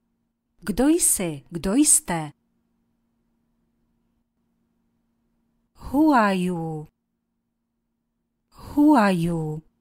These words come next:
Jak? How? How? Jak se máš? Jak se máte? Pozor, otázka doslova zní,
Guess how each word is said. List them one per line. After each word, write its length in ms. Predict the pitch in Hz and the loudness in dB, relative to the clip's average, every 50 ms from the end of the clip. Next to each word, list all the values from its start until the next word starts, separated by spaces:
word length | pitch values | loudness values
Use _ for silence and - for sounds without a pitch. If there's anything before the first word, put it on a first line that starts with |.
| _ _ _ _ _ _ _ _ _ _ _ _ _ _ _ _ _ _ _ _ _ _ _ _ _ _ _ - - | _ _ _ _ _ _ _ _ _ _ _ _ _ _ _ _ _ _ _ _ _ _ _ _ _ _ _ -12 -6
Jak? 540 | 175 165 180 175 156 151 214 - - - - - - - _ _ _ _ _ _ _ _ _ _ _ _ _ _ _ _ _ _ _ _ _ _ _ _ _ _ _ _ _ _ _ _ _ _ _ _ _ _ _ _ _ _ _ _ _ | -2 0 0 0 0 -2 -4 -4 -6 -10 -12 -12 -12 -14 _ _ _ _ _ _ _ _ _ _ _ _ _ _ _ _ _ _ _ _ _ _ _ _ _ _ _ _ _ _ _ _ _ _ _ _ _ _ _ _ _ _ _ _ _
How? 760 | _ - 156 - - - - 285 277 254 208 170 160 151 151 156 _ _ _ _ _ _ _ _ _ _ _ _ _ _ _ _ _ _ _ _ | _ -18 -16 -16 -8 -2 0 2 2 2 2 0 -2 -6 -8 -12 _ _ _ _ _ _ _ _ _ _ _ _ _ _ _ _ _ _ _ _
How? 720 | _ - - - - 254 269 294 277 226 170 160 151 147 160 - _ _ _ _ _ _ _ _ _ _ _ _ _ _ _ _ _ _ _ _ _ _ _ _ _ _ _ _ _ _ _ _ _ _ _ _ - | _ -18 -14 -6 0 2 2 2 4 2 0 0 -2 -6 -8 -10 _ _ _ _ _ _ _ _ _ _ _ _ _ _ _ _ _ _ _ _ _ _ _ _ _ _ _ _ _ _ _ _ _ _ _ _ -8
Jak 220 | 202 220 214 214 - | -6 -6 -6 -6 -4
se 180 | - - 302 | 0 2 2
máš? 380 | 262 214 175 170 165 - - - | 2 2 0 -2 -4 -6 -6 -8
Jak 160 | 190 - - | -8 -6 -4
se 180 | - - 311 285 | -2 2 4 4
máte? 560 | 240 190 175 165 156 _ - 160 147 135 131 _ _ _ _ _ _ _ _ _ _ - | 4 2 2 -2 -4 _ -10 -12 -12 -12 -16 _ _ _ _ _ _ _ _ _ _ -4
Pozor, 600 | - 190 180 170 135 185 175 160 156 160 185 233 - _ _ _ _ _ _ | -2 0 0 0 -2 -2 -2 -2 -4 -4 -6 -8 -12 _ _ _ _ _ _
otázka 480 | - 208 - 214 202 185 - - - 190 | -6 -2 0 0 0 0 0 -2 -2 -4
doslova 440 | 170 180 - - - 190 185 185 165 | -2 -4 -4 -4 -4 -2 -2 -2 -2
zní, 480 | 139 151 170 165 160 160 156 151 214 | 0 0 0 0 0 -2 -2 -4 -6